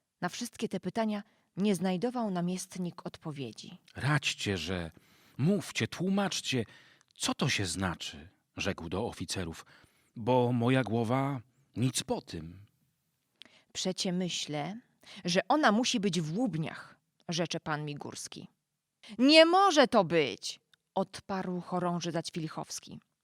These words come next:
Speaker 1: "Bo gdyby ona była w Łubniach, tedy Bohun co prędzej do Czechryna by się schronił,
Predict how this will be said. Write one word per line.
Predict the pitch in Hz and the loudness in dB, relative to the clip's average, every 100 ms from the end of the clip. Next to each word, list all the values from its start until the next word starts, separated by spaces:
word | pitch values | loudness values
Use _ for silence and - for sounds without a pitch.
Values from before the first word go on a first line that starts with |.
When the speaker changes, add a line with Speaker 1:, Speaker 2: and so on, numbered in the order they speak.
| - - 220 | -20 -14 -8
Speaker 1:
"Bo | - 180 | 2 2
gdyby | 180 294 262 | 4 4 4
ona | - 262 196 | 4 2 2
była | 185 175 | 4 2
w | 156 165 | 0 0
Łubniach, | 294 185 156 139 196 - _ _ - - - | 0 0 0 0 -2 -8 _ _ -20 -14 4
tedy | 320 233 | 6 6
Bohun | 208 214 175 202 226 - - | 6 6 6 2 0 -2 -6
co | - 269 | 6 6
prędzej | 233 190 185 214 | 6 4 4 4
do | 208 | 2
Czechryna | 226 247 359 330 185 | 2 4 4 4 4
by | |
się | 190 180 | 2 -2
schronił, | - 175 143 139 | -2 -2 -2 -6